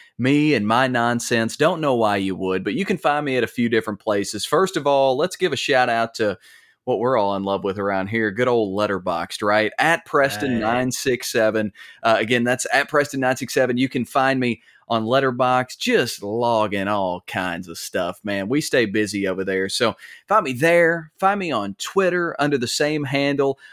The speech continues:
Speaker 1: I'm also on Facebook. Um, you can actually find me on Facebook under Preston Green. I work in radio, hosting a daily morning show, and, uh, I'm kinda on Facebook under that persona, if you will. So you'll find me there, and, uh,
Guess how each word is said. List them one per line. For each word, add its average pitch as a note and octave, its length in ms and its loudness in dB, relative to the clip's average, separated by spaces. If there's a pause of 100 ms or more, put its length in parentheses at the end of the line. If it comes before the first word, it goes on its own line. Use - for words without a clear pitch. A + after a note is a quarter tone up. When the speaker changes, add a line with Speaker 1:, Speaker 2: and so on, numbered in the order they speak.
Speaker 1:
I'm D#3+ 80 0
also C4 220 2
on C4+ 140 2
Facebook. G#3 640 0 (100)
Um, E3 160 2
you D#3+ 80 -2
can F#3+ 120 0
actually A#3+ 260 -2
find F#3+ 240 0
me F3+ 100 -2
on D3 140 2
Facebook E3+ 520 0
under C3 220 0
Preston D#3+ 760 -4
Green. B2+ 460 0
I G#2+ 180 0 (280)
work D#3+ 180 2
in D#3 80 0
radio, C3+ 520 4
hosting C3 360 0
a A#2+ 60 0
daily A#2+ 320 2
morning A#2 380 0
show, A#2 600 2
and, G#2 360 -2
uh, G2 240 0
I'm G#2 100 -2
kinda A#2+ 300 -2
on A2 200 0
Facebook A2+ 680 -2
under G#2+ 360 -2 (260)
that A2 360 -2
persona, G#2+ 600 -2
if G2 200 -6
you G#2+ 120 -4
will. G2 260 0
So G#2+ 360 0 (340)
you'll G4 160 2
find B2+ 320 2
me G#2+ 100 0
there, G2+ 480 0
and, C3+ 320 0
uh, B2+ 380 2